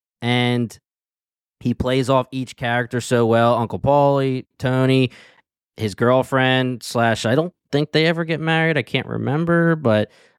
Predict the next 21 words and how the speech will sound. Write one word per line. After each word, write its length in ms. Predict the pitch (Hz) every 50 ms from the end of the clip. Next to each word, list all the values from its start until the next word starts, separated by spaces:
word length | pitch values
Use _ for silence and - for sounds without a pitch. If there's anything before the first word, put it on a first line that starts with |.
| _ - 117
Adriana. 840 | 113 107 101 104 117 135 151 165 170 165 165 165 165 160 156 147 _ _ _ _ _ _ _ _ _ _ _
The 100 | 143 147
Sopranos 480 | - - 139 - 190 190 196 190 180 -
to 80 | - 165
me 120 | 160 156
is 80 | 151 139
a 60 | 139
top 260 | - 147 135 131 -
five 240 | - 131 123 120 107
show 160 | - 135 127 120
of 60 | 120
all 120 | 117 113
time, 440 | - - 127 120 120 120 120 117 117
and 100 | 113 113
I 80 | 110 104
felt 260 | - - 120 117 117
like 180 | 117 113 -
it 40 | 117
would 160 | 110 110 113
have 100 | 110 101
been, 460 | - 113 113 110 110 110 107 107 101